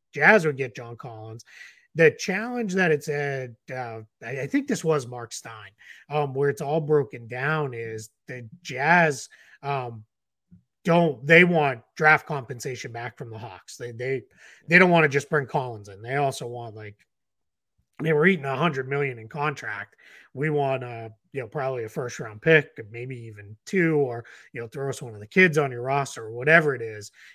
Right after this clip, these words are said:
in, you know, in exchange for this, which is, that's one of those things, again, you say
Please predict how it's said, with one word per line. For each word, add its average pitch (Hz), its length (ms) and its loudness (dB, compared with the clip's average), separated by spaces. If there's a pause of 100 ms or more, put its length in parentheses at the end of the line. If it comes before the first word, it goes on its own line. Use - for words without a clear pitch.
in, 131 300 2
you 127 100 -8
know, 120 120 -8
in 117 60 -10
exchange 117 540 -10
for 117 260 -10
this, 110 240 -12
which 220 180 -4
is, 262 220 -4 (580)
that's 311 180 4
one 285 120 4
of 247 60 6
those 214 140 8
things, 196 380 4 (140)
again, 160 280 2
you 156 120 0
say 160 500 4